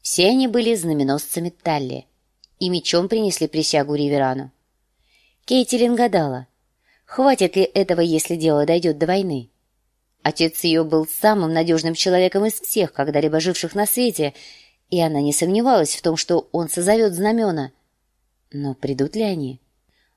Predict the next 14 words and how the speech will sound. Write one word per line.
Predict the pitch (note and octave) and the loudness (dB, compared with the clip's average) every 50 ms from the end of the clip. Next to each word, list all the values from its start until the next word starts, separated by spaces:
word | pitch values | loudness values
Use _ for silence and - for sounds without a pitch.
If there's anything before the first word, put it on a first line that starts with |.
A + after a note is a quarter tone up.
| _ | _
Дарри, | - D3 D3 D#3+ D3+ D3+ E3 F3+ G3+ - - _ | -4 2 4 6 6 6 6 4 2 0 -2 _
Риджерсы, | - D#3 D#3 D#3 D#3 D3 E3 D#3+ - - - D#3 | -4 -2 -2 -2 0 0 0 -2 -2 -2 -4 -4
Мутаны | D3+ D3+ D#3 D#3+ D#3 - D#3+ D#3+ D#3 D#3 D3+ - _ _ _ _ _ _ _ _ _ | -2 -2 -2 -2 -2 -2 -4 -4 -4 -8 -10 -12 _ _ _ _ _ _ _ _ _
тоже | - C#4+ C#4 A#3+ G3+ G3+ | 0 2 2 4 2 2
присягнули | - G#3+ G#3 - A#3 G#3+ A3 A3+ G#3 F#3+ G#3 | 2 0 0 0 0 0 0 2 2 4 4
Риверану. | G3+ G3+ G#3+ A3 A#3+ A#3+ A3+ F#3+ D#3+ C#3+ C3+ A#2+ C3+ - _ _ _ _ _ _ _ _ _ _ _ | 4 4 4 4 2 2 2 2 0 -2 -4 -8 -10 -14 _ _ _ _ _ _ _ _ _ _ _
Однако | - - D#3 F3 G3+ A3 - B3+ B3 - - - | -2 0 2 2 2 2 4 4 4 4 4 2
они | G#3 G#3+ A3 A3+ A3+ | 2 2 2 2 2
сражались | - - B3+ C4+ C4 D4 D#4 C4 F3+ D#3 - - | 2 2 2 2 4 4 2 2 2 2 0 0
с | - | 2
Рейгором | E3+ E3+ D#3+ D#3 D3+ D#3 E3 D#3+ D#3 E3 E3 | 4 4 6 4 4 4 4 4 4 4 0
Таргариеном | - - F3 F3 F#3 F3+ G#3 G3 E3+ D3+ C#3+ C#3 C#3 D3 D#3 D#3 | 0 2 2 2 4 4 4 4 4 4 2 2 0 0 -2 -2
возле | D3+ D#3 D#3 E3 E3 | -2 -2 -2 -2 -4
Трезубца. | - F#3 G#3+ G#3+ F#3 F#3 D#3+ - - - C#3 B2+ | -2 -2 -2 -2 -2 -4 -6 -6 -10 -14 -14 -14